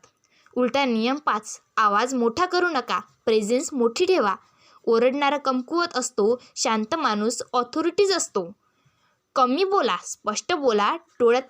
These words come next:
पाहून बोला. प्रेझेन्स बोलतो, शब्द नाही. उलटा नियम सहा, लगेच डिस्टन्स ठेवू नका, बाउंडरी ठेवा. लोक म्हणतात, "टॉक्सिक लोकांपासून दूर राहा," पण शक्य नसतं नेहमी.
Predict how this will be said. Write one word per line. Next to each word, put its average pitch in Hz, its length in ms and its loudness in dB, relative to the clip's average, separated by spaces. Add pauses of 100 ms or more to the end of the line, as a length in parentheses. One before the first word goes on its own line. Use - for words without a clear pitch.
पाहून 349 380 2
बोला. 226 220 0 (460)
प्रेझेन्स 240 420 2
बोलतो, 226 420 0
शब्द 320 340 -2
नाही. 302 300 -2 (680)
उलटा 254 340 0
नियम 226 260 0
सहा, 302 440 0 (500)
लगेच 233 500 2
डिस्टन्स 359 500 -2
ठेवू 427 180 4
नका, 294 280 -2 (360)
बाउंडरी 226 480 2
ठेवा. 349 320 2 (420)
लोक 220 280 2
म्हणतात, 277 460 0 (320)
"टॉक्सिक 240 500 -2
लोकांपासून 403 560 2
दूर 415 200 6
राहा," 180 240 -2 (580)
पण 226 300 2
शक्य 269 380 -2
नसतं 403 320 -2
नेहमी. 381 360 0